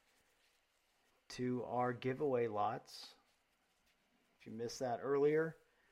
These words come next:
John Jones, Jan Blachowicz, Robert Whitaker, Justin Gaethje, and Holly Holm will be giving away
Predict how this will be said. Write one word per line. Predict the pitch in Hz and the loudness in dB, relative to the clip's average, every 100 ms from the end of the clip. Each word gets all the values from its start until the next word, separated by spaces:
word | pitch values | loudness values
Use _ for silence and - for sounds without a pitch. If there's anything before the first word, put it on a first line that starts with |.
| _ _ - | _ _ -10
John | 123 117 123 | -4 -4 -4
Jones, | 117 139 143 147 - - - | -2 -2 -2 -4 -8 -14 -10
Jan | 120 123 | -8 -6
Blachowicz, | 107 101 135 135 143 - - | -6 -2 0 2 2 0 -10
Robert | 117 120 104 113 | -8 -6 -6 -4
Whitaker, | 135 139 143 139 135 _ _ _ _ | -4 0 0 -2 -6 _ _ _ _
Justin | - 110 - 107 104 | -10 -8 -10 -12 -8
Gaethje, | 123 143 - 139 131 | -6 -6 -6 -6 -6
and | 113 | -6
Holly | 104 120 117 | -6 -6 -8
Holm | 104 131 135 135 | -6 -2 -2 -2
will | 131 | -4
be | 123 | -4
giving | 117 127 127 | -4 -4 -2
away | 120 120 120 | -2 0 0